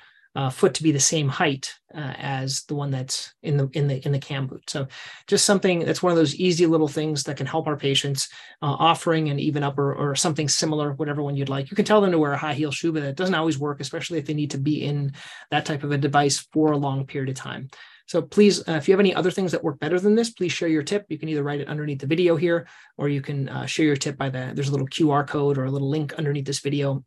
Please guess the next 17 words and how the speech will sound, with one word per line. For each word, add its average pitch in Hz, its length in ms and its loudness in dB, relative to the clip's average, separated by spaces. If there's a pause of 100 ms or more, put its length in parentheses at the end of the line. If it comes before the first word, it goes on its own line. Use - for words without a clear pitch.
(120)
Let 185 180 0
me 208 60 6
know 190 80 6
what 175 80 2
your 165 100 2
thoughts 175 300 4
are. 170 240 2 (280)
And 156 200 -4
if 143 180 -6
you 175 60 0
like 165 180 0
this, 156 140 -4
please, 170 360 0
uh, 135 360 -4
like 185 180 2
the 190 80 0
video 202 380 6